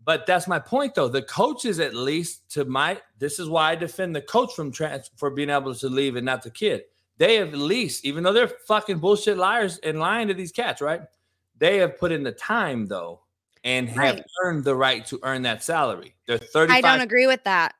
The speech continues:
Speaker 1: thirty-five. I mean, it's just what it is. Like, we're, we're, we're not, uh, like,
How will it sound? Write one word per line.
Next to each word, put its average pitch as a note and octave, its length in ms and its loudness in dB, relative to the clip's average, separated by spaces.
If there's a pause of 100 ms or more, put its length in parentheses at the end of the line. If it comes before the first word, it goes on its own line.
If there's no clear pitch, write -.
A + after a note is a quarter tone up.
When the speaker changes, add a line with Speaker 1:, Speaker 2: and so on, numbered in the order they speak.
Speaker 1:
thirty-five. D#3 480 -2 (360)
I - 80 -6
mean, B2+ 180 2
it's B2+ 140 2
just B2+ 160 -2
what A2+ 140 0
it G#2 60 0
is. A#2+ 240 4
Like, A2 200 0 (440)
we're, E3 220 2 (140)
we're, D#3+ 280 2 (600)
we're G#3 220 0
not, D3+ 300 2 (100)
uh, G2+ 460 -2 (840)
like, B2 320 0